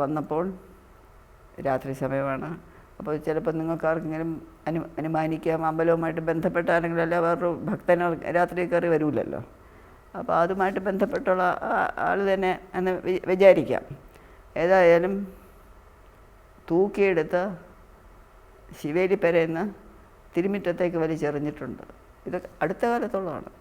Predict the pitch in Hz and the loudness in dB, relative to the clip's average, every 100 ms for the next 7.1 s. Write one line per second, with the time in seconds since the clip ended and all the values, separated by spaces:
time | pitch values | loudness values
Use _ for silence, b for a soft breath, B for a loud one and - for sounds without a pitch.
0 | - 143 175 196 156 170 220 233 226 240 | -12 -8 -6 0 0 0 -2 -2 -2 -2
1 | 214 185 135 104 147 147 170 185 185 156 | -2 -4 -4 -4 -2 -2 0 -2 0 -2
2 | - 202 208 208 202 196 190 196 156 156 | -4 -6 -4 -2 -2 -2 -2 -2 -2 0
3 | 143 131 117 101 - - B B - - | -2 -2 -4 -4 -6 -12 B B -20 -14
4 | - 165 175 170 147 127 123 - - - | -4 0 0 0 0 -2 -6 -14 -16 -20
5 | - - - - 180 214 - 214 196 190 | -20 -20 -10 0 2 2 2 4 4 4
6 | 156 - - - - - - - 147 139 | 2 0 -8 -14 -20 -20 -20 -8 -2 -2
7 | - | -2